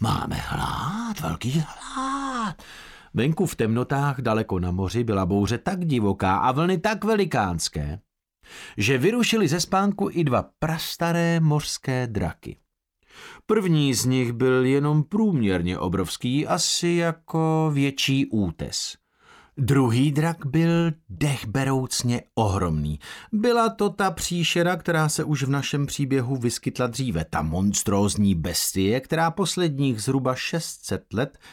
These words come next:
vyspávala svůj římský piknik a která teprve přednedávnem přešla z hluboké hibernace do lehčího spánku. Tahle mohutná bouře zvedla oba draky ze dna moře jako pár spících nemluvňat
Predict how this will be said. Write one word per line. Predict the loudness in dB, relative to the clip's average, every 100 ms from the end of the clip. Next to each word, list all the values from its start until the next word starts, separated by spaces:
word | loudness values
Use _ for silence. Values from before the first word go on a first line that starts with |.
| -4
vyspávala | -2 0 2 4 4 4 4 2
svůj | 0 0 0 0
římský | 0 0 0 -4 -4 -6 -4
piknik | -6 -4 -4 -4 -8 -16 -14 -6
a | -4
která | 0 2 2
teprve | 2 0 0 0
přednedávnem | -2 -4 -2 0 0 0 -2 -2
přešla | -2 -2 0 0
z |
hluboké | 2 2 2 0 0 0
hibernace | 2 2 0 0 -2 -2 -2 0
do | 2
lehčího | 0 -2 -2 0 2 0
spánku. | 0 0 0 -4 -10 -14 -16 _ _ _ -20 -20 -6
Tahle | 0 2 4 4
mohutná | 4 4 2 2 2 4
bouře | 4 2 2 2
zvedla | 2 2 2
oba | 2 2 2
draky | 2 0 0 2
ze | 2
dna | 2 2
moře | 2 2 0
jako | 0 0
pár | 2 2 2 0
spících | -2 -2 -2 -2 -4 0
nemluvňat | 2 2 2 2 0 -2